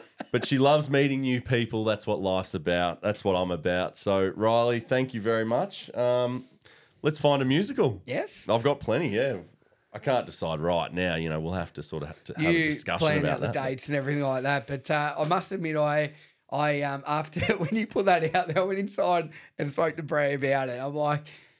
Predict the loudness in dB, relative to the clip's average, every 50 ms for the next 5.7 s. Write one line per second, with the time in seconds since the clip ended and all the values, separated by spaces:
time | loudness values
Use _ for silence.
0 | _ _ _ _ _ _ -6 -6 -4 -4 -2 0 2 2 2 0 0 0 0 0
1 | 2 0 0 0 -2 -4 -6 -6 -4 -2 0 2 4 4 4 4 4 2 2 2
2 | 0 0 -2 -2 0 0 2 0 0 0 -2 -6 -8 -8 -12 _ _ 2 2 4
3 | 4 2 0 0 0 2 4 4 4 4 2 2 2 4 4 4 4 4 2 0
4 | -2 -2 0 2 2 2 2 4 4 4 4 4 4 4 4 4 4 2 2 2
5 | 4 4 4 2 2 0 0 0 2 2 2 2 0 -2